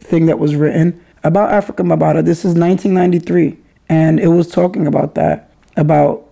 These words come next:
you know, just the, it was either a person's testimony or it was a warning to people to know that Africa Bambaataa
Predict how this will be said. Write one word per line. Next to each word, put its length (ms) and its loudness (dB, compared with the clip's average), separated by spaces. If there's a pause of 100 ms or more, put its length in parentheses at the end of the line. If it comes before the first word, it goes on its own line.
(280)
you 120 0
know, 160 2
just 300 -2
the, 320 -2 (300)
it 160 0
was 200 0
either 240 2
a 60 0
person's 400 -2
testimony 680 0
or 100 2
it 80 2
was 160 0
a 60 2
warning 420 2
to 120 -8
people 360 -2
to 160 -6
know 420 0 (400)
that 160 -2
Africa 360 -2
Bambaataa 720 0